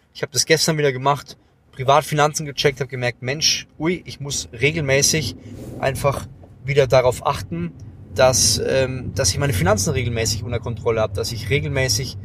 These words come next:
sehe, was abgeht.“ Denn wenn man das nicht macht, dann braucht man sich nicht wundern, wenn nicht die Ergebnisse eintreten, die man sich wünscht. Also von daher ganz wichtig, je häufiger du misst, je häufiger du schaust, was wirklich dran ist, was wirklich wichtig ist,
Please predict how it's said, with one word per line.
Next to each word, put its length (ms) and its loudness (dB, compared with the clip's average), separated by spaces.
sehe, 480 4
was 220 0
abgeht.“ 460 -4
Denn 480 -2
wenn 100 0
man 100 4
das 140 2
nicht 220 2
macht, 440 2
dann 180 2
braucht 240 2
man 100 0
sich 120 0
nicht 160 -2
wundern, 420 2
wenn 440 0
nicht 300 -2
die 80 2
Ergebnisse 520 0
eintreten, 500 -4
die 80 -4
man 100 -4
sich 220 -8
wünscht. 300 -12
Also 200 -6
von 120 -4
daher 380 4
ganz 320 2
wichtig, 500 0
je 160 -2
häufiger 520 2
du 120 -4
misst, 440 0
je 160 -2
häufiger 480 2
du 140 -10
schaust, 480 2
was 180 -4
wirklich 320 -4
dran 280 0
ist, 280 -6
was 220 -4
wirklich 360 -2
wichtig 320 -2
ist, 300 0